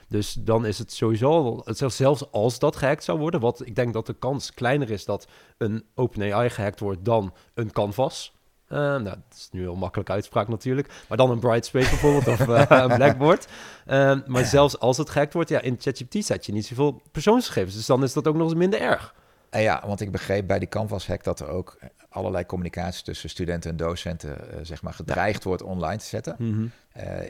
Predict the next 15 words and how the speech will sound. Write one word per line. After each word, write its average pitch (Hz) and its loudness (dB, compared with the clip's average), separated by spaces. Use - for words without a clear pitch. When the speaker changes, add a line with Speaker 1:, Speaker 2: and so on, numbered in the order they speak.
Speaker 2:
ja, 92 -2
dus 117 -4
ik 147 -8
vind 160 -2
het 151 2
wel 143 2
goed 156 -2
om 139 -2
even 127 -2
van 113 -6
afstandje 107 -4
hier 101 -6
naar 98 -4
te - -12
kijken. 101 -6